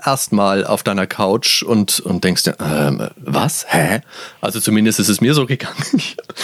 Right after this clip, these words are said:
Ich musste da schon auch mal um, äh, in mich gehen. Und sie haben ja dafür auch nur zwei Minuten Zeit, meine ich?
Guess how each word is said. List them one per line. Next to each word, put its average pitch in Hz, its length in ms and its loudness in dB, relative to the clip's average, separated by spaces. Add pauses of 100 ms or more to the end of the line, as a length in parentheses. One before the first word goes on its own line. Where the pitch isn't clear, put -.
(140)
Ich 180 60 -4
musste 156 260 2
da 170 120 0
schon 165 160 0
auch 151 180 0
mal 170 180 2
um, 185 220 2
äh, 151 200 2
in 185 180 2
mich 143 160 2
gehen. 107 160 2
Und 110 120 2
sie 117 100 0
haben 123 180 0
ja 180 100 4
dafür 156 440 0
auch 135 180 0
nur 139 360 4 (840)
zwei 135 240 -2
Minuten 190 260 0
Zeit, 185 260 -2
meine 196 220 0
ich? - 180 -14